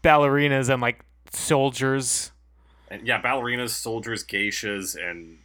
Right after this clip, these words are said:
Speaker 2: everything in between that. Is that a
Speaker 1: Yeah.
Speaker 2: martial artist in the back there? There's a guy with a headband.
Speaker 1: Um, possibly.
Speaker 2: Possibly.
Speaker 1: I don't see
Speaker 2: It,
Speaker 1: him.
Speaker 2: it's, it's like, it's part vaporwave and part that ballroom scene from Labyrinth.
Speaker 1: From Labyrinth, yeah.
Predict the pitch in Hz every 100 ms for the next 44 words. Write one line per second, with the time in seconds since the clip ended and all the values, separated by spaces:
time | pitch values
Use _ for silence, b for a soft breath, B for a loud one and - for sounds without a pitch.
0 | _ _ 101 95 95 92 85 - 101 95
1 | 92 82 120 123 113 165 185 180 135 151
2 | 180 - 165 156 160 165 - 165 139 135
3 | 147 160 135 117 110 90 85 85 95 _
4 | _ _ _ _ _ _ _ - 127 127
5 | 127 123 123 123 117 _ _ _ _ _
6 | _ - 131 120 131 117 120 113 113 _
7 | _ _ _ - 113 104 120 123 120 -
8 | 120 120 123 123 - - _ _ _ _
9 | 135 - 147 170 - - 123 120 - 151
10 | 185 113 110 131 139 151 135 131 113 101
11 | 95 113 117 113 101 98 - 90 104 104
12 | 104 95 - 101 98 90 85 85 87 85
13 | - 151 147 139 127 120 156 143